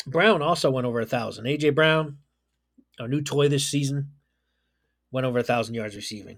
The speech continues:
and also scored his tenth, uh, receiving touchdown of the year. He's been an absolute beast. He's been everything that the Eagles needed for him to be and more. So it's been awesome.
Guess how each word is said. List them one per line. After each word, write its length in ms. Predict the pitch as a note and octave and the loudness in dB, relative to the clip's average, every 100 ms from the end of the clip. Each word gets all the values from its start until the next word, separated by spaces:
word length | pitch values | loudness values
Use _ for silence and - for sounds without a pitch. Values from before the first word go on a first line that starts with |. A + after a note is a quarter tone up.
| _ - | _ -8
and 160 | B2+ | -6
also 240 | A#2 - A#2 | -6 -8 -8
scored 240 | - A2 | -6 -4
his 140 | A2+ - | -4 -6
tenth, 360 | - A2 - _ _ _ A#2 | -6 -6 -8 _ _ _ -12
uh, 240 | G#2+ G#2+ | -10 -12
receiving 480 | - A#2+ - B2+ A2+ | -6 -4 -2 -2 -4
touchdown 460 | - A2+ - A2 G#2+ | -6 -6 -6 -8 -10
of 80 | G2 | -12
the 100 | G#2 | -10
year. 360 | G#2+ G#2+ - - - _ - | -8 -10 -12 -18 -20 _ -6
He's 160 | C#3 | -4
been 160 | C#3 A#2 | -2 -2
an 120 | A2 - | -4 -4
absolute 640 | B2 A#2+ - C3 A#2+ A2+ | -2 -2 -2 0 -2 0
beast. 400 | - D3+ D3 - - - _ | 2 2 2 -2 -6 -20 _
He's 160 | - A#2 | -12 -8
been 160 | A2+ _ | -8 _
everything 680 | D#3 E3+ F#3 E3 F#3 F#3 E3 - | 6 8 8 6 2 2 -6 -8
that 140 | B2+ | -10
the 140 | - A#2+ C#3 | -8 0 2
Eagles 500 | D#3+ D3+ D3+ C#3 - | 6 6 6 2 -6
needed 500 | A2+ C3 D3+ C#3 C#3 - _ _ _ _ _ | -2 2 4 4 2 -6 _ _ _ _ _
for 120 | - | -4
him 140 | C3 B2 | -2 -2
to 40 | |
be 220 | A2+ F#2 _ _ _ _ _ _ _ _ _ | -4 -8 _ _ _ _ _ _ _ _ _
and 180 | C3+ C3+ | -4 -2
more. 300 | A#2+ G#2 - _ _ _ - - - - _ | -2 -6 -14 _ _ _ -20 -20 -20 -20 _
So 480 | - C3+ A#2 G#2+ A2+ _ - | -4 0 0 -2 -6 _ -8
it's 180 | B2+ - | -8 -4
been 120 | C#3 | -4
awesome. 440 | A2 - - - | -4 -6 -10 -12